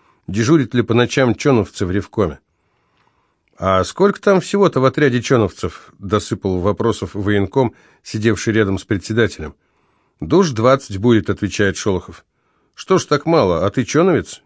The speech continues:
"Нет, хотел вступить, отказали". "Я тебя рекомендую в чон", — сказал Машкаров. История на этом обрывается.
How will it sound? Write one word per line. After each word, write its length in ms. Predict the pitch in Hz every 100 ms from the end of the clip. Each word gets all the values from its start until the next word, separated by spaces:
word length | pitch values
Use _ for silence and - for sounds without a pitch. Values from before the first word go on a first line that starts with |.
| -
"Нет, 320 | 95 127 139
хотел 360 | - 104 127
вступить, 400 | 131 - 110 127
отказали". 600 | 117 - 131 101 101 101 - _ _ _ _ _ _ _ -
"Я 200 | 190 190
тебя 240 | - 151
рекомендую 560 | 143 139 147 143 123 95
в 60 |
чон", — 260 | - 110 85
сказал 340 | - 92 92 85
Машкаров. 500 | 82 - 90 82 _ _ _ _ _ _ _ _ _ _ _ -
История 420 | 113 - 220 196
на 100 | 156
этом 240 | 170 151
обрывается. 760 | 151 135 127 104 95 87 -